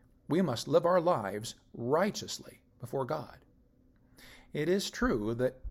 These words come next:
it takes more than just a good lifestyle to win people to Christ. However, without such a life, the world will seldom believe us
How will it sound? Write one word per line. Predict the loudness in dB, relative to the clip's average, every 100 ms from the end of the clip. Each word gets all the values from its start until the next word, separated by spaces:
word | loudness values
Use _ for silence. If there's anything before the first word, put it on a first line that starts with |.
| -6
it | -4 0
takes | 0 0 -4
more | -2 0 0
than | -2 -2
just | 0 0 -2
a | -4
good | -2 -2 -2 0
lifestyle | 0 0 -4 -8 -12 -16 -20 -20 -20 _ -4
to | 2
win | 4 2
people | -4 -8 -8
to |
Christ. | 0 0 0 -6 -14 -16 _ _ _ _
However, | -6 -2 -2 -2 -8 -14 _ _ _ _ -4
without | -2 0 2 2 0
such | -2 0
a | -2
life, | -4 -6 -12 -16 -20 -20 _ -10 -8 -6
the |
world | -2 4 4 2
will | -6
seldom | -4 -2 -2 -2 -2 0
believe | -2 -4 -6
us | -8 -10 -12